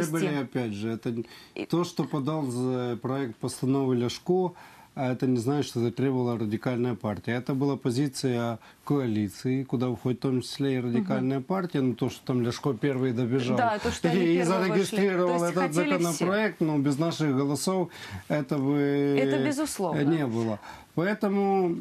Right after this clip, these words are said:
Speaker 1: э, требование логичное. Многие говорят, что это там неправовое и любое. Друзья, э, есть, э, административная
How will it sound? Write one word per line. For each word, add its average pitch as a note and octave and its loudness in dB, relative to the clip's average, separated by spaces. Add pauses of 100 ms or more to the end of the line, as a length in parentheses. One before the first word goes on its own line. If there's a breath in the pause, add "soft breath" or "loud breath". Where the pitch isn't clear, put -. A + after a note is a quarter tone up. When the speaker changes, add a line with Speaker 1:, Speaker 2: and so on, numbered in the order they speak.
(220)
Speaker 1:
э, C#3+ 0
требование F#3 2
логичное. C#3 0
Многие F3+ 2
говорят, D#3 0
что C3+ -2
это B2 -2
там B2 0
неправовое D3+ 0
и C#3+ 2
любое. D#3 2 (360 loud breath)
Друзья, C3 0 (720)
э, - -6
есть, G3 0
э, E3 -2 (600 loud breath)
административная C#3+ 0